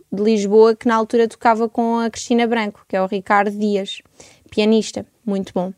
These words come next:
Também tocou na Brigada Vitor Jara e assim. Quando eu chego, na altura eu não tinha muito traquejo, digamos, e os músicos estavam a tocar super rápido. Lembro perfeitamente que pedi para cantar a Bia da Moraria.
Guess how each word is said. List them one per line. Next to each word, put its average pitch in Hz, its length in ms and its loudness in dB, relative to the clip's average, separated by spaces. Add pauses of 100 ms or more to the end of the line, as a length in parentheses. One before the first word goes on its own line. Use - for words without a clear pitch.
(800)
Também 208 240 0
tocou 214 260 -2
na 208 80 0
Brigada 196 400 4
Vitor 208 320 0
Jara 208 640 6
e 185 140 0
assim. 202 400 -8 (1120)
Quando 302 260 8
eu 311 120 6
chego, 269 680 4
na 240 160 0
altura 294 280 0
eu 330 60 0
não 330 120 -2
tinha 330 240 -2
muito 311 1200 0
traquejo, 311 680 2
digamos, 202 600 0
e 233 180 -4
os 240 140 -4
músicos 269 380 2
estavam 269 280 2
a 254 40 -2
tocar 262 260 -2
super 254 360 -2
rápido. 220 520 0
Lembro 226 160 2
perfeitamente 233 500 -2
que - 60 -20
pedi 220 180 -2
para 220 120 -4
cantar 220 340 0
a 220 40 0
Bia 226 180 0
da 220 80 -4
Moraria. 208 440 -4